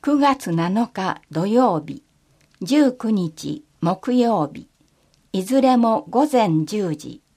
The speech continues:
内容、依頼会員説明会。七日はオンライン開催です。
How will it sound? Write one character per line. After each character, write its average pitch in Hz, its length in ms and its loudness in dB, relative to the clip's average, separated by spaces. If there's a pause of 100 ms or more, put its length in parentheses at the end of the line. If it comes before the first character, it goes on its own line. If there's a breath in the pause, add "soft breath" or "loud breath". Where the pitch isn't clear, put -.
(680)
内 208 420 0
容、 175 400 -4 (640)
依 185 120 0
頼 277 300 2
会 269 280 0
員 165 340 0
説 196 400 -4
明 240 300 4
会。 - 300 -12 (1000)
七 208 360 2
日 233 180 -2
は 202 260 -2 (120)
オ 196 160 2
ン 262 160 6
ラ 269 140 4
イ 196 120 0
ン 151 140 2
開 185 240 -4
催 170 380 -6
で 147 160 -6
す。 - 240 -18